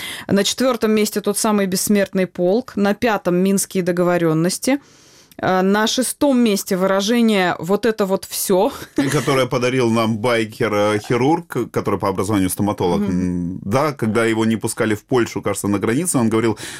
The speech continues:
Speaker 1: "Вот это вот все, вот это вот, вот это вот русофобия, доиграйтесь".
Speaker 2: А это возникло раньше. Я
Speaker 1: Раньше?
Speaker 2: п-, я помню эту вот стату, да, но это разошлось как-то по интернету. Это впервые отметила,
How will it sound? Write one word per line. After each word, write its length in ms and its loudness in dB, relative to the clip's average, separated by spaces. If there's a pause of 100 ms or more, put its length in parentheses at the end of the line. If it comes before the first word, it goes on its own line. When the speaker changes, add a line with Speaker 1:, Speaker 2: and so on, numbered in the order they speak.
(100)
Speaker 1:
"Вот 200 0
это 200 0
вот 160 0
все, 240 0
вот 160 0
это 160 -2
вот, 180 0
вот 240 -2
это 140 0
вот 200 0
русофобия, 680 0
доиграйтесь". 720 -2 (340)
Speaker 2:
А 120 0
это 200 2
возникло 400 0
раньше. 420 -2
Я 40 2
Speaker 1:
Раньше? 240 0
Speaker 2:
п-, 60 2
я 80 0
помню 380 0
эту 200 0
вот 140 -2
стату, 280 0
да, 200 0
но 200 2
это 360 0
разошлось 480 0
как-то 240 -6
по 100 -2
интернету. 460 0
Это 100 -4
впервые 480 2
отметила, 720 0